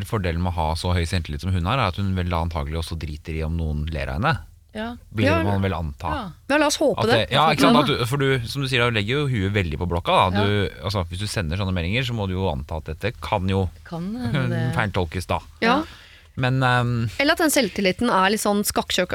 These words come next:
Speaker 3: at det er fordi hun aldri har, øh, blitt hogd hodet av, da, hvis du skjønner. For hun
Speaker 1: Ja.
Speaker 3: har, hun har aldri skjønt
Speaker 2: Ja,
Speaker 3: alt som
Speaker 2: kanskje.
Speaker 3: foregår i tul-, i kulissene der.
Speaker 1: Nei.
Speaker 2: Ja.
Speaker 3: Så hvis hun først får vite dette,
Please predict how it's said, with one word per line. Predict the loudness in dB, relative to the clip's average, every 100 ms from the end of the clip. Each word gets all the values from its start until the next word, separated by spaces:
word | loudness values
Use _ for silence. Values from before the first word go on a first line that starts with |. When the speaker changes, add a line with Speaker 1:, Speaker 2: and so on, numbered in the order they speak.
| -4
Speaker 3:
at | 2
det |
er | 2
fordi | 2 2 2
hun | 2
aldri | 2 2 0
har, | -2 0 2 4 2
øh, | 0 -4 0 2 4 4 2 0 -2 -4 -6
blitt | -4 0 0
hogd | 2 2 4
hodet | 2 4
av, | 4
da, | 2
hvis | 2
du | 0
skjønner. | 2 2
For | 2
hun | 4
Speaker 1:
Ja. | 4
Speaker 3:
har, | 4
hun | 4 6
har | 6
aldri | 4 2
skjønt | 4 4 6 4 4
Speaker 2:
Ja, | 2
Speaker 3:
alt | 4
som | 4
Speaker 2:
kanskje. | 4
Speaker 3:
foregår | 6 4 2
i |
tul-, | 2 0
i | -2
kulissene | 2 2 2 2 2
der. | 0
Speaker 1:
Nei. | -2 -4
Speaker 2:
Ja. | -4 -6 -12 -6
Speaker 3:
Så | 0
hvis | 2
hun | 2
først | 2 0
får | 2
vite | 2 2 0
dette, | 0